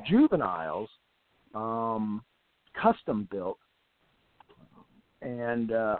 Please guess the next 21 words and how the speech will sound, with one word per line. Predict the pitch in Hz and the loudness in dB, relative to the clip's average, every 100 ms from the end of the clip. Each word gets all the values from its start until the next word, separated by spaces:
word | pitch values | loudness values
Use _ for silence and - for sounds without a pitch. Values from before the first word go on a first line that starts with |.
| - | 2
I | 175 | 2
really | 151 160 117 | 4 2 2
like | 110 117 113 | 4 4 2
'em. | 104 90 | -6 -4
I, | 107 | -2
I | 101 113 | 2 2
actually | 131 143 135 110 | 2 0 -4 -2
want | 127 135 127 - | 2 2 0 -4
another | 107 127 110 95 - - | 0 2 2 0 -2 4
set. | 139 107 - - 117 | 6 6 0 -14 -12
The | |
Visions | 110 151 180 165 180 175 170 151 | 0 6 6 6 4 4 0 -2
are | 110 | -2
great | 104 127 156 147 147 - | 0 4 6 6 2 -6
for | 104 | -4
large | 113 131 139 143 147 123 - _ _ _ | 4 8 8 8 4 -2 -14 _ _ _
females | 175 170 147 143 139 135 127 | 0 2 2 4 4 4 0
that, | 117 107 101 - _ _ _ _ | 0 2 2 -2 _ _ _ _
uh, | 90 85 85 - | -18 -16 -16 -8
seem | 156 147 139 131 123 - | 0 4 4 2 -2 -8
to, | 139 117 113 110 104 | -4 -2 -2 -2 -4